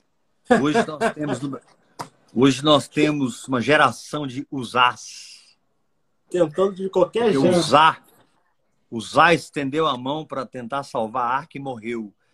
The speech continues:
Speaker 1: Tem muito pastor
Speaker 2: Uhum.
Speaker 1: morrendo espiritualmente porque ele tá salvando o que Deus não está salvando.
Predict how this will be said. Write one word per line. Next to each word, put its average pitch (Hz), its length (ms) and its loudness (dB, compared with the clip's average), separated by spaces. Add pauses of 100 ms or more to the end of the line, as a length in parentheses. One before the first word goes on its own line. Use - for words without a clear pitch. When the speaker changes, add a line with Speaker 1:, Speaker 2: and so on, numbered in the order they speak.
(180)
Speaker 1:
Tem 127 80 -12
muito 175 200 -6
pastor 170 420 4
Speaker 2:
Uhum. 170 80 6
Speaker 1:
morrendo 147 380 -2
espiritualmente 139 920 -8
porque 139 220 -8
ele 139 80 -6
tá 156 80 -4
salvando 147 600 0
o 139 40 -12
que 139 120 -14
Deus 165 420 2
não 196 140 -8
está 180 180 -6
salvando. 156 640 -6